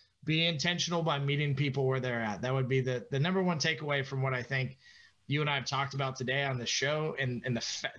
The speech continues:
multifaceted conversation that we've had about all these different topics, from music to dads to sales. So I would just tell people to be mindful, to be empathetic, to, to have grace,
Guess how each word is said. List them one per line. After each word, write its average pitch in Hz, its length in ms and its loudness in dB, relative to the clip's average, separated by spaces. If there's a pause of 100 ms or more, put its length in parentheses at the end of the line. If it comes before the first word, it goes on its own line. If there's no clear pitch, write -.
(100)
multifaceted 139 1040 0 (600)
conversation 139 580 0
that 127 80 0
we've 117 140 0
had 139 220 0
about 120 200 -2
all 131 140 2
these 131 160 2
different 135 280 -4
topics, 143 440 0
from 101 180 -6
music 139 460 0
to 104 80 -2
dads 135 540 0
to 143 100 -6
sales. 147 720 0 (640)
So 143 140 0
I 147 80 2
would 151 140 -4
just 139 160 -2
tell 156 160 -2
people 147 220 -2
to 131 60 0
be 135 120 2
mindful, 147 600 0
to - 140 -2
be 123 100 4
empathetic, 139 580 -2 (560)
to, 120 320 0
to 120 100 -2
have 135 220 -2
grace, 117 600 -2